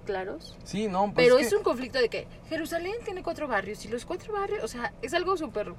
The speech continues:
Speaker 1: complicado,
Speaker 2: Es
Speaker 1: que
Speaker 2: que es muy
Speaker 1: yo
Speaker 2: complicado.
Speaker 1: aún no logro entender el cien por ciento.
Speaker 2: Es algo muy complicado de entender porque, como dices, o sea, no es cosa de hoy, no es cosa de este mes, o sea, es cosa de
Speaker 1: Años
Speaker 2: de
Speaker 1: y
Speaker 2: años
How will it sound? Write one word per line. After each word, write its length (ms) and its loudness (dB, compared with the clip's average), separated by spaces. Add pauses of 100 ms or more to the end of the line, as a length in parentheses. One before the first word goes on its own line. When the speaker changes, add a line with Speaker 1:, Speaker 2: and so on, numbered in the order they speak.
(320)
Speaker 1:
complicado, 760 0
Speaker 2:
Es 160 2
Speaker 1:
que 60 0
Speaker 2:
que 60 0
es 100 -6
muy 160 -2
Speaker 1:
yo 160 4
Speaker 2:
complicado. 500 4
Speaker 1:
aún 120 -2
no 100 0
logro 240 0
entender 360 -6
el 120 -8
cien 140 -12
por 120 -12
ciento. 260 -6 (140)
Speaker 2:
Es 160 -2
algo 180 4
muy 180 -2
complicado 440 -2
de 60 -2
entender 320 -2
porque, 260 -12
como 220 -4
dices, 180 -4
o 60 -4
sea, 200 0 (320)
no 60 -4
es 60 -8
cosa 220 -4
de 140 -2
hoy, 280 2
no 80 -4
es 80 -8
cosa 200 -10
de 60 -8
este 180 -10
mes, 300 -4
o 40 -12
sea, 100 -8
es 100 -8
cosa 280 -6
de 200 -6 (320)
Speaker 1:
Años 360 0
Speaker 2:
de 100 4
Speaker 1:
y 40 6
Speaker 2:
años 420 4